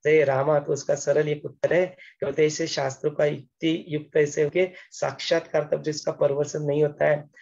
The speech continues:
तब तक इसका कर्ता कौन है, इसका ज्ञान क्या है, ऐसे शास्त्र एक्सेट्रा इसका इत्यादि का विचार योग्य होते हैं, ऐसे जो सोचते हैं। बोलते ऐसे सहस्त्रावधि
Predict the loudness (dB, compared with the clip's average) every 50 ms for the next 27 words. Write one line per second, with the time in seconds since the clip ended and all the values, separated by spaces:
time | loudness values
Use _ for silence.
0 | -20 -8 _ -2 -2 -2 -2 -2 -2 -2 -4 -4 -2 -4 -2 0 0 -2 0 0
1 | -2 -4 -2 0 2 2 2 2 2 -2 -2 -2 -4 -4 -2 0 0 2 2 2
2 | 0 0 0 2 2 4 4 4 4 2 0 -6 -16 -20 -8 -4 -2 -2 0 0
3 | -2 -2 -2 -2 0 0 0 -2 -2 0 2 2 2 2 0 -4 -4 -4 -4 -2
4 | 0 0 0 0 0 -2 -4 -4 -6 -6 -6 -2 0 2 2 2 2 2 2 0
5 | 0 -4 -6 -20 -14 -4 -2 -2 -2 -2 -2 -4 -2 -2 0 0 0 0 0 0
6 | 2 0 0 0 2 2 0 0 0 -2 -6 -8 -6 -6 -6 -6 -6 -8 -8 -8
7 | -6 -2 2 2 4 4 4 2 0 -4 -20 -20 -10 -4 -2 0 2 4 4 4
8 | 4 2 -2 -2 -2 -2 0 2 2 2 0 0 -2 0 2 2 4 4 2 4
9 | 2 2 2 0